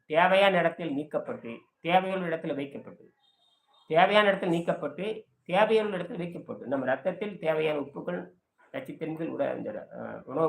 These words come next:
பாதையில் இருக்கும், மற்ற இடத்தில் வெளியேறிவிடும். இது உடம்பு பண்ணிக்கொள்ளும். எங்கே நியூட்ரல் பண்ணணும், எங்க பாசிட்டிவ், எங்க நேர்மறையா இருக்கணும், எங்கே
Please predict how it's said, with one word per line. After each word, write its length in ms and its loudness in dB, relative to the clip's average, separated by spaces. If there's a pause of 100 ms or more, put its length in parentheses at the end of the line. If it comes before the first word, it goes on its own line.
பாதையில் 340 -2
இருக்கும், 300 -12 (600)
மற்ற 260 2
இடத்தில் 340 2
வெளியேறிவிடும். 580 -2
இது 100 -2 (100)
உடம்பு 320 2
பண்ணிக்கொள்ளும். 520 -6 (260)
எங்கே 240 -2
நியூட்ரல் 360 -4
பண்ணணும், 320 -2 (540)
எங்க 360 -2 (100)
பாசிட்டிவ், 440 -2
எங்க 160 -6
நேர்மறையா 580 2
இருக்கணும், 360 -2 (480)
எங்கே 260 -2